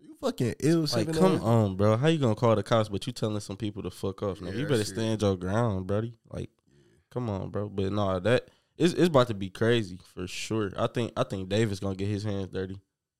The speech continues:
Speaker 1: He got to. He trying to get his brother out. You
Speaker 2: I
Speaker 1: know,
Speaker 2: think, I think
Speaker 1: you
Speaker 2: he about
Speaker 1: know
Speaker 2: to
Speaker 1: it
Speaker 2: get his
Speaker 1: is.
Speaker 2: hands dirty for sure.
Speaker 1: You know it is.
Speaker 2: Uh, it, it's, it's about to be a good episode on Friday for sure. I
Speaker 1: Yeah.
Speaker 2: can't, I can't wait.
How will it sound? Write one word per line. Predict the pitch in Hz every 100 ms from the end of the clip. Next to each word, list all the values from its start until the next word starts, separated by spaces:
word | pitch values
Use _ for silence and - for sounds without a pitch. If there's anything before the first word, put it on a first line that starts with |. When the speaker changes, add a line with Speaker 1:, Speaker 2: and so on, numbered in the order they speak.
| _ _ _ _ -
Speaker 1:
He | 131
got | 143 143
to. | 120
He | 127
trying | 143 131
to | 123
get | 139
his | 127
brother | 104 131 98
out. | - -
You | 117 107
Speaker 2:
I |
Speaker 1:
know, | 131
Speaker 2:
think, | 110 -
I |
think | 120 110
Speaker 1:
you | 123
Speaker 2:
he |
about | 113
Speaker 1:
know | 151 151
Speaker 2:
to |
Speaker 1:
it |
Speaker 2:
get | 127
his | 110 101
Speaker 1:
is. | 101
Speaker 2:
hands | 98 95
dirty | 101 95
for | -
sure. | 95 107 101
Speaker 1:
You |
know | 95 143
it | 123
is. | 113 95 - _ _ _ -
Speaker 2:
Uh, | 104 -
it, | 107 110 85
it's, | 120 117 -
it's | 120
about | 110 104
to |
be | 98 98 101 98
a |
good | 92 - 110 104 - _ _ _ -
episode | 107 - - - - -
on | 110
Friday | - - 104 85 80 - _ _
for | _ _ -
sure. | 104 92
I | 87
Speaker 1:
Yeah. |
Speaker 2:
can't, | 90 107 107 -
I | 107
can't | - 110 110
wait. | 110 92